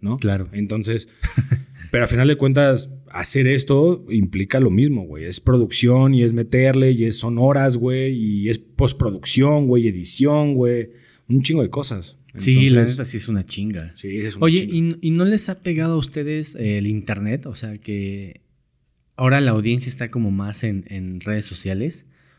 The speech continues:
Speaker 2: O sea, ¿eso no les afecta a ustedes? ¿O han tratado como de ver a esa, a esa parte?
Speaker 1: Sí, totalmente. Eh, se ha-, se va enfocando un poquito más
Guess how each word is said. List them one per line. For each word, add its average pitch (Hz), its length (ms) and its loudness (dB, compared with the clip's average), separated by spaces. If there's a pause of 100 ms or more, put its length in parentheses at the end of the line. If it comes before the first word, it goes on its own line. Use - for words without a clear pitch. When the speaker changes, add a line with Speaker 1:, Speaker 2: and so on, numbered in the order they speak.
(100)
Speaker 2:
O - 40 -10
sea, 127 120 2
¿eso 135 160 2
no 135 220 0
les 135 180 -2
afecta 107 360 -8
a - 20 -6
ustedes? 107 400 -8 (400)
¿O 127 220 2
han 131 120 2
tratado 135 460 -2
como 107 300 -4
de 95 580 -10 (220)
ver 123 320 0
a 110 160 -2
esa, 101 480 -6
a 104 120 -10
esa 101 220 -8
parte? 104 160 -4
Speaker 1:
Sí, 120 240 6
totalmente. 127 600 0 (480)
Eh, 117 640 2 (760)
se - 240 0
ha-, 139 260 0
se 123 280 2
va 143 80 6
enfocando 156 420 2
un 151 80 0
poquito 131 360 0
más 139 460 0